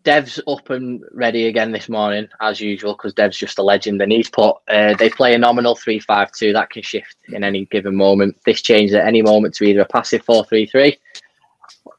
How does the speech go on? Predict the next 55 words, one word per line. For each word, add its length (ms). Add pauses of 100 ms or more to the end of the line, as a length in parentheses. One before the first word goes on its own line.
(120)
an 100
attacking 400
two 220
three 200
five, 540
nice, 380
or 120
a 40
defensive 500
five 240
three 260
two. 260
A 60
long 200
ball 180
to 120
Salah 280
is 140
the 100
way 160
to 160
combat, 460 (400)
uh, 260
Red 260
Bull 300
Leipzig. 560 (160)
Do 80
you 400
agree 260
with 120
that? 120
I 40
mean, 120
obviously, 300
it's 140
a 80
really 260
good 140
in-depth, 340 (300)
uh, 340
analysis 420
there 180
from 180
Dev, 180
so 140
Dev's 220
just 180
a 40
legend 320
for 60
that. 140
I 60
appreciate 460
that, 180
mate. 180